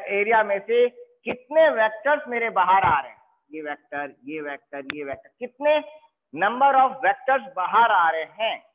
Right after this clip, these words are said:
तो जब number of vectors की मैं बात कर रहा हूँ, that means क्या हो गई, वो Scalar quantity हो गई और उसको हम नाम देते हैं,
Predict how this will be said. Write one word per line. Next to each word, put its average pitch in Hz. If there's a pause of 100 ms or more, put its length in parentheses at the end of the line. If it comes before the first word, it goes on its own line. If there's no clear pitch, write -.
(340)
तो 190
जब 196
number 208
of 262
vectors 277
की 277
मैं 262
बात 220
कर 196
रहा 170
हूँ, 127 (300)
that 185
means 233
क्या 254
हो 240
गई, 208
वो 147 (360)
Scalar 226
quantity 247
हो 254
गई 277 (360)
और 220 (180)
उसको 370
हम 269
नाम 196
देते 175
हैं, 208